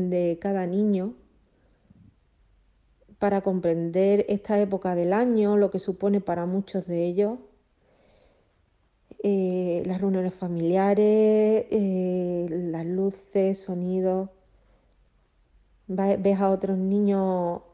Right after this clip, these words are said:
alegres disfrutar y, ¿y por qué digo esto?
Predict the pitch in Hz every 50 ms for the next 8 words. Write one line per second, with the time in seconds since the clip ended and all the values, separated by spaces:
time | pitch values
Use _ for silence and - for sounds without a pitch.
0 | - _ - - 196 185 185 196 202 202 190 202 202 196 180 185 190 185 - -
1 | 190 175 180 - 208 214 233 247 262 262 254 247 - 196 185 180 175 175 175 170
2 | 170 170 165 165 165 165 160 160 160 165 165 165 165 - - _ _ _ _ _
3 | _ _ _ _ _ _ _ _ _ _ _ _ _ _ _ _ _ _ _ _
4 | _ _ _ _ _ _ _ _ _ _ _ _ _ _ - - 202 185 185 180
5 | - 202 214 214 196 208 196 202 220 247 247 - - _ -